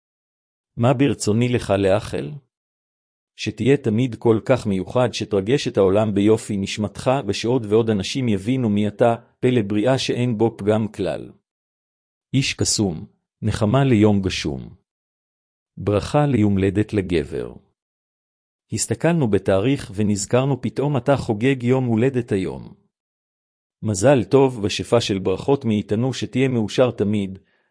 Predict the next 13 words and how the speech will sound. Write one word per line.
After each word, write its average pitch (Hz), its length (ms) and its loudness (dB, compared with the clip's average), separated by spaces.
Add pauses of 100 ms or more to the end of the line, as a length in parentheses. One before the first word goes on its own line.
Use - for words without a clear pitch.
(140)
אהוב 131 260 0
שלנו, 101 440 2
מאחלים 110 560 -2
לך 117 180 -2
יום 120 240 2
של 107 180 -2
חגיגות 101 560 -2
ובילויים, 104 540 0
אושר 113 400 -2
ואושר 110 500 0
ועד 101 260 0
מאה 123 380 -2
ועשרים. 92 680 -2